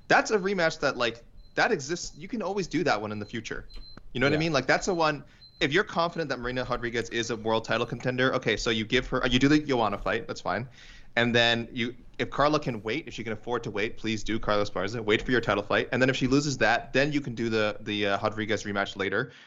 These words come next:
Speaker 1: And then Rodriguez can, if she redeems, uh, gets that win back, that propels her into a title. Like, there's so many ways to do,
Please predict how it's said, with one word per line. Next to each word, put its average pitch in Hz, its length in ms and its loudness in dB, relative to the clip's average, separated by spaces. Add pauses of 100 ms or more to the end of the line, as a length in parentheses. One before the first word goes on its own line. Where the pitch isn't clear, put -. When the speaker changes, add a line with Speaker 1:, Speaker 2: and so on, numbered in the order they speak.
(120)
Speaker 1:
And 113 140 0
then 120 140 4
Rodriguez 123 400 0
can, 113 320 -6 (320)
if 117 140 0
she 120 160 0
redeems, 113 400 -2
uh, 107 240 4
gets 120 160 2 (180)
that 110 120 2
win 175 160 0 (100)
back, 110 320 2 (500)
that 135 240 2
propels 143 380 -2
her 143 60 -2
into 139 120 -4
a 135 40 -2
title. 151 160 -2
Like, 135 240 -2
there's 156 120 0
so - 120 0
many 196 140 -2
ways 135 360 -2
to - 140 -10
do, 120 280 -4